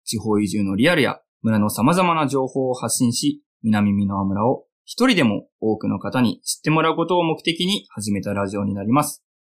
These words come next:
ということで、今回第二十五回の配信を行っていきます。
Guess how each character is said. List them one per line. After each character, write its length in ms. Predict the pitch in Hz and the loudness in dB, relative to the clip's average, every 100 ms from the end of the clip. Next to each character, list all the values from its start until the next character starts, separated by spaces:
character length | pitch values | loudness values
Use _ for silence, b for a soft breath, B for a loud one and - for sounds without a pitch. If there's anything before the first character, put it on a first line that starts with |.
| _ _ _ _ _ | _ _ _ _ _
と 100 | 220 | 2
い 40 | 277 | 4
う 40 | |
こ 80 | 277 | 4
と 80 | 254 | 4
で、 200 | 139 - | 2 2
今 180 | 147 131 | 0 0
回 240 | 90 - | 0 -2
第 340 | - 139 104 - | 0 2 0 -2
二 160 | 110 190 | 2 2
十 200 | 220 196 | 4 0
五 240 | 139 120 | 2 -2
回 240 | 120 175 208 | 2 2 2
の 100 | 208 | 0
配 260 | - 160 | 0 -2
信 340 | 165 - 160 151 | 0 -2 -4 -4
を 100 | 110 | -4
行 180 | 127 113 | 0 0
っ 160 | 107 | -2
て 120 | - 117 | -2 -4
い 100 | 101 | 0
き 100 | 117 | 2
ま 120 | 156 | 2
す。 240 | - - | 0 -14